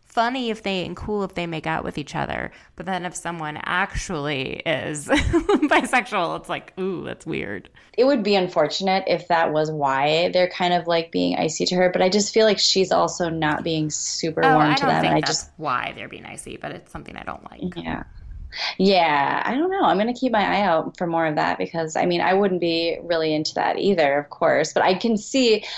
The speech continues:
Speaker 2: to me, it's more just, like, when they do that stuff, like, when they just kinda go over the top or when Kylie, like, spreads her, like, does her hair flip thing and the splits, like, for the hundredth <laughs> time.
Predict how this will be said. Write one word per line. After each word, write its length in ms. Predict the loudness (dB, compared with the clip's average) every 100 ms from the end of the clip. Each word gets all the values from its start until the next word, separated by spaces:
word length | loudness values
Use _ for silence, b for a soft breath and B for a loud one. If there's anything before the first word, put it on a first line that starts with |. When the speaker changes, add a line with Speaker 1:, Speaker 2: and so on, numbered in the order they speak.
| B -14 0
Speaker 2:
to 140 | 4
me, 280 | 6 6 4
it's 200 | 2 2
more 200 | 4 4
just, 220 | 4 2
like, 260 | 4 2 4
when 140 | 2
they 140 | 4 4
do 160 | 2
that 280 | 2 2 -2 _ _
stuff, 600 | -10 -4 2 4 4 2
like, 180 | -2 0
when 80 | -2
they 80 | 0
just 180 | -2
kinda 140 | -2 0
go 120 | 2
over 220 | 2 2
the 120 | 0 -2
top 480 | 0 2 2 2
or 60 | 0
when 180 | 0 -2
Kylie, 240 | 2 2
like, 160 | 2 0
spreads 260 | 0 0
her, 200 | 2 -2 -2
like, 200 | -2 -2 -2 -4
does 260 | 2 2 4
her 180 | 4 2
hair 300 | 2 0 0
flip 260 | 0 -2
thing 300 | 2 2 4
and 80 | 4
the 60 | 0
splits, 360 | -2 -2 -2
like, 220 | -2 -4 -6 _ B B B B
for 120 | 0 2
the 100 | 2
hundredth 400 | 2 0 -2 0
<laughs> 20 |
time. 160 | 0